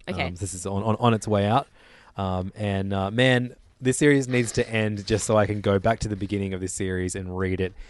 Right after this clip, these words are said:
Speaker 2: and try and figure out every single thing that's happening, because there's a lot going on with a lot of different characters,
Speaker 1: Yeah.
Speaker 2: a lot of different past and, and past versions of the characters and
Speaker 1: Okay.
Speaker 2: things repeating in history. Um, but, uh, a lot of this dealt with a, um,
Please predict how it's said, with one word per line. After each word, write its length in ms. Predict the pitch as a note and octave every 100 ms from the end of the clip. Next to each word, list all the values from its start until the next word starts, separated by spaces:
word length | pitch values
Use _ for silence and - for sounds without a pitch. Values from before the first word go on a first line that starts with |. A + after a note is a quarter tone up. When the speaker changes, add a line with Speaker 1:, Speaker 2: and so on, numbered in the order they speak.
| - - -
Speaker 2:
and 140 | F#2+
try 200 | - F#2+
and 60 | F2
figure 280 | F#2 F#2 F2
out 220 | F2 - _ -
every 200 | G2+ F#2
single 360 | F#2 F#2+ F2+ F2
thing 320 | - G2 F2+
that's 160 | F2+
happening, 400 | - F#2 F2+ E2+
because 220 | F2 F#2 G2+
there's 120 | A2+
a 60 |
lot 380 | C3 C#3+ D#3 C3+
going 280 | C#3 B2 A#2+
on 160 | A2+ A2+
with 120 | A2
a 20 |
lot 300 | B2 C#3 C#3
of 80 | B2+
different 240 | A#2 G#2+
characters, 480 | G#2+ G#2 G2+ G#2 G#2
Speaker 1:
Yeah. 60 | - - - -
Speaker 2:
a 60 |
lot 220 | B2 C#3
of 100 | C3+
different 400 | A#2 A#2+ B2+ G#2+ - - - -
past 580 | - A2+ A2+ A2+ - -
and, 280 | G#2 F#2+ G2 -
and 220 | G2 F#2+ - - - -
past 320 | A2+ A2 G#2+
versions 600 | G2 G#2 A2 C3 C#3 C3
of 140 | C3
the 80 | A#2+
characters 640 | B2+ B2 B2+ C#3 C3+ C3+
and 240 | - G2+ F#2
Speaker 1:
Okay. 240 | D#2+ D2+ - - -
Speaker 2:
things 240 | B2+ B2 G#2+
repeating 500 | - B2 - A#2+ A#2+
in 120 | A2+
history. 500 | F#2+ A#2+ - C#3+ E3 - - - -
Um, 480 | F#2+ F2+ F2+ F2+ G#2
but, 220 | F#2 F#2+ F#2+
uh, 180 | F#2 F#2
a 60 |
lot 160 | G2 G2
of 80 | F#2+
this 160 | F#2+ -
dealt 240 | G2+ G2
with 240 | G2 F#2+
a, 220 | F#2 F2+ F2+
um, 400 | F2+ F2 F2+